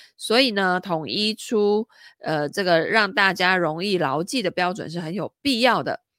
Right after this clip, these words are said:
那接下来呢，作者就会提出几个重点的区别，你应该对这几条区别进行思考、消化，并且转化成你自身的理财能力。因为你知道什么才是适合自己的计划，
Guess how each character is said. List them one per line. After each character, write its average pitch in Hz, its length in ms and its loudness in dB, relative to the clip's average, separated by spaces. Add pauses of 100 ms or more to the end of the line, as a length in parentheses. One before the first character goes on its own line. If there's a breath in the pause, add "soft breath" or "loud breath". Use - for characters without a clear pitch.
(160)
那 202 80 0
接 254 200 0
下 339 160 2
来 240 160 4
呢， 226 280 2
作 247 140 0
者 165 160 -2
就 175 100 -2
会 196 80 0
提 - 220 -6
出 185 160 -2
几 147 180 -6
个 143 160 -4
重 190 320 -4
点 135 140 -6
的 131 100 -6
区 190 300 -4
别， 117 320 -2 (320 loud breath)
你 185 220 -2
应 233 120 -2
该 233 220 4
对 233 220 4
这 226 160 4
几 151 200 -6
条 147 240 -6
区 208 240 -6
别 151 200 0
进 202 180 -6
行 165 180 -6
思 214 280 -4
考、 143 200 -4
消 175 320 -2
化， 170 220 -2
并 202 180 -6
且 170 140 -4
转 156 160 -8
化 185 160 -2
成 170 180 -6
你 156 80 -6
自 202 220 -4
身 202 180 -2
的 185 80 0
理 156 160 0
财 147 220 -8
能 147 180 -8
力。 170 200 0 (300 loud breath)
因 233 120 0
为 254 80 4
你 185 140 -2
知 - 160 0
道 208 160 4
什 170 120 -6
么 151 140 -6
才 165 180 -2
是 196 140 -2
适 202 260 0
合 156 120 0
自 - 120 -6
己 160 80 0
的 127 140 -2
计 151 300 -4
划， 151 200 -2